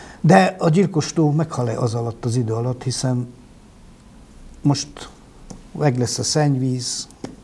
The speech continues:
az ivóvíz. Gyergyót, a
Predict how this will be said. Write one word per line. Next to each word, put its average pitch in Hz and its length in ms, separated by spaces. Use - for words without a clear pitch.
az 120 140
ivóvíz. 127 760
Gyergyót, 143 420
a 127 80